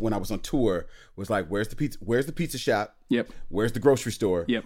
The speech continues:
Speaker 1: Where's the Target?
Speaker 2: Yep.
Speaker 1: And where is the comic shop?"
Speaker 2: Yep.
Speaker 1: <laughs> Did you go to, like, any, like, cool shops or any comic book stores while you were on tour?
Speaker 2: Yes. Madison, Wisconsin.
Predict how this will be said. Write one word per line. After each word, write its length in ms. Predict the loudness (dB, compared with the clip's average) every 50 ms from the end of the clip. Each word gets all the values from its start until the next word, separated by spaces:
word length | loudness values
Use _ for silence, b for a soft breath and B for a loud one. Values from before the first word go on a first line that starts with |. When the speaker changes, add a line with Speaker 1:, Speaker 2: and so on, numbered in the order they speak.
| -4 0
Speaker 1:
Where's 240 | 4 4 6 6 4
the 60 | 2
Target? 640 | 0 2 4 6 6 6 6 4 2 0 -2 -6 -4
Speaker 2:
Yep. 180 | -2 -2 -2 -2 -6 b b b b b b b 2
Speaker 1:
And 160 | 4 4 6
where 180 | 6 6 6 6
is 80 | 4 2
the 80 | 0
comic 300 | 0 0 0 0 0 -2
shop?" 300 | -4 -4 -6 -6 -6 -10 -18 B B B
Speaker 2:
Yep. 260 | 0 2 2 0 -2 -6 -8 -4
Speaker 1:
<laughs> 340 | -2 0 2 4 4 6 8 6 6 8 6 4 4 4 2 -14 -16 B B B B B
Did 220 | 4 4 4 4 4
you 240 | 2 2 2 2 0
go 380 | 2 4 8 8 8 8 6
to, 220 | 4 4 2 0 2
like, 280 | 4 4 4 2 2 -2 -4
any, 300 | 0 2 4 6 4 4 2 2
like, 200 | 2 2 2 2
cool 220 | 0 0 0 0 2
shops 320 | 2 2 2 2 2 2
or 40 | 2
any 100 | 2 2
comic 420 | 2 2 2 2 2 2 0 -2
book 140 | -4 -4 -4
stores 400 | -2 0 2 4 4 2 2 2
while 140 | 2 0 2
you 100 | 2 0
were 100 | 0 0
on 180 | 0 0 0
tour? 300 | 0 -2 -2 -2 0 0
Speaker 2:
Yes. 400 | 0 0 0 0 -2 -6 -12 -14 -18 b b b b b b b b b _ 2
Madison, 320 | 4 4 4 4 4 2
Wisconsin. 520 | 2 2 4 4 4 4 4 4 2 0